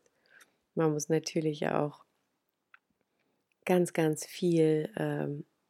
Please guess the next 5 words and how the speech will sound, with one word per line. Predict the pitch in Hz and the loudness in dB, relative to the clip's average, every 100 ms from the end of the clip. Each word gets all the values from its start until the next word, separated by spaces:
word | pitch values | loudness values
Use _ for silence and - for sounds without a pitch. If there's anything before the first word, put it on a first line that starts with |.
| _ _ _ _ _ _ _ _ _ _ _ _ _ _ - | _ _ _ _ _ _ _ _ _ _ _ _ _ _ -2
ja, | - 277 196 - | 2 2 2 -4
weitermachen, | - 202 240 226 175 156 - - - | 4 6 6 4 2 0 -6 -6 -2
auch | 156 156 | -2 -2
einfach | - 165 - - - - - | -2 -2 -2 -8 -10 -8 -6
erforschen | 165 - - 190 190 - - 175 175 170 190 | -8 -6 -2 0 0 -2 -2 -2 -2 -4 -6